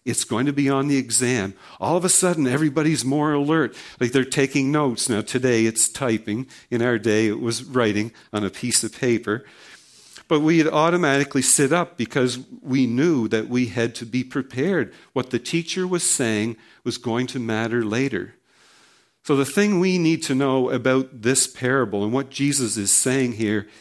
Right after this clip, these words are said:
is that this is going to be on the exam. What I'm telling you now is something that we are going to be held accountable for later. And he tells us that one day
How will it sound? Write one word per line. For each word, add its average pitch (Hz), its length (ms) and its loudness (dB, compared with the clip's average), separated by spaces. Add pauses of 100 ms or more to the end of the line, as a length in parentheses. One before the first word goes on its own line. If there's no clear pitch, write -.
is 113 140 0
that 107 300 -2
this 151 340 2
is 139 160 0
going 117 320 -2
to 135 120 -6
be 113 460 -2
on 113 280 -4
the 127 120 -2
exam. 117 640 -2 (460)
What 156 320 0
I'm 135 160 0
telling 151 420 0
you 180 140 2
now 120 340 0
is 143 160 0
something 135 460 0
that 113 160 -4
we 135 200 0
are 147 80 0
going 123 220 -2
to 120 80 -2
be 123 140 -2
held 113 400 -2 (180)
accountable 131 580 -2
for 101 480 -6
later. 120 520 -4 (720)
And 160 260 2
he 160 140 0
tells 170 380 2
us 113 160 2
that 120 160 0
one 151 260 2
day 147 460 2